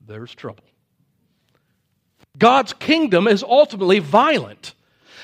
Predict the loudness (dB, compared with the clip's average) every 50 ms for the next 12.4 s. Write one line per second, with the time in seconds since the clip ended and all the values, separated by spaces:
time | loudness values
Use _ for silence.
0 | -10 -2 2 2 4 4 2 2 2 0 0 0 0 0 0 0 0 -4 -10 -6
1 | -2 -2 -2 -2 0 -2 -2 0 0 -2 -2 0 0 2 2 4 2 0 0 -2
2 | -4 -4 -2 -2 -4 -2 0 2 2 4 4 2 0 0 -2 -4 -4 -4 -4 -6
3 | -8 -2 0 2 2 2 -2 -6 -16 -16 -8 -6 -6 -6 -6 -8 -16 -18 -20 -18
4 | -6 -6 0 2 2 0 0 0 0 -2 0 0 -6 -10 -6 -4 -2 0 0 -2
5 | 2 0 0 0 0 -4 -8 -12 -14 -4 0 2 2 4 2 0 0 -2 -4 -8
6 | -12 -16 -8 0 0 0 2 4 2 2 2 0 -4 -8 -12 -6 -2 0 0 0
7 | 0 -4 -8 -10 -12 -12 -12 _ _ _ _ 4 4 6 6 4 2 0 -4 -6
8 | -4 -2 -2 -2 -2 -4 -6 -10 -10 -14 -10 -10 -10 -10 -12 _ _ _ _ _
9 | _ _ _ _ -2 0 0 0 2 4 4 4 4 2 2 0 -4 -6 -8 -10
10 | 0 2 2 4 4 2 0 -2 -6 -4 -4 -4 -2 0 2 2 2 2 0 -6
11 | -10 -16 -20 -14 2 2 2 2 2 0 0 0 0 0 0 -2 -6 -4 0 2
12 | 2 4 4 0 -2 -4 -8 -10